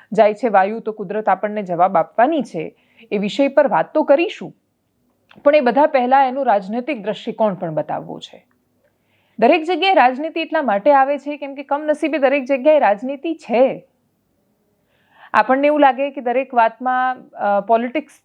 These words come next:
શું કામ ઘૂસેલું છે? એનું કારણ એ છે કે ત્રીસ વર્ષથી જ્યારે એકના એક પક્ષનું શાસન હોય ત્યારે, અ, દરેક શહેરીમાં almost અડધોમાં, અડધા, અડધો અડધ માણસો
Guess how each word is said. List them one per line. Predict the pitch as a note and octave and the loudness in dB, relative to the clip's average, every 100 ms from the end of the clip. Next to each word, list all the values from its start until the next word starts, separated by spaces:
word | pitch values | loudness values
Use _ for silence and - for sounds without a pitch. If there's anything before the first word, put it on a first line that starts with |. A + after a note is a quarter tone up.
| _ - | _ -6
શું | D4+ | -2
કામ | D4+ E4 C4 | 2 2 0
ઘૂસેલું | G#3+ B3 B3+ G#3 F3+ | -2 0 0 0 -8
છે? | G#3 | -10
એનું | F3+ F#3 A3 | -8 -6 0
કારણ | A3 G#3+ C4 | 2 2 0
એ | C#4 | -4
છે | C#4 C#4+ | -6 -6
કે | C#4+ | -6
ત્રીસ | D4 D4 D4+ - | -4 -2 -4 0
વર્ષથી | C4 B3+ C#4 | 0 0 -2
જ્યારે | B3 B3 A#3+ | 0 0 -2
એકના | A#3 B3 | -4 -4
એક | C4 C4 | -4 -2
પક્ષનું | A3 - C4 B3+ | -4 -4 -8 -4
શાસન | G#3 F#3+ G3 B3 | 0 0 0 -2
હોય | F#3+ C4 A3+ D3+ - - - A#3+ - | 2 2 2 -2 -10 -20 -20 -6 2
ત્યારે, | G3+ G3+ A#3 B3 C4 C4 | 4 4 2 0 0 -2
અ, | G#3 G3+ G3+ - | -2 -2 -2 -10
દરેક | G#3+ A#3+ D4+ - | 0 2 2 -2
શહેરીમાં | - A#3 G#3+ B3 B3+ C4 C4 C4+ - _ _ _ _ _ - | -4 -2 0 0 2 2 2 -4 -14 _ _ _ _ _ 0
almost | A#3+ A#3+ C#4+ C#4+ A3 | 2 4 2 2 2
અડધોમાં, | G3 F3 A#3+ A#3 G3+ | 2 2 0 2 2
અડધા, | G#3 F#3 B3 | 0 2 4
અડધો | B3+ G#3 G3 | 4 2 2
અડધ | C4+ A#3+ B3 | 2 2 -2
માણસો | G3+ F3 G3 A#3+ D4+ F#4 - | -2 -2 -2 -4 -2 -4 -4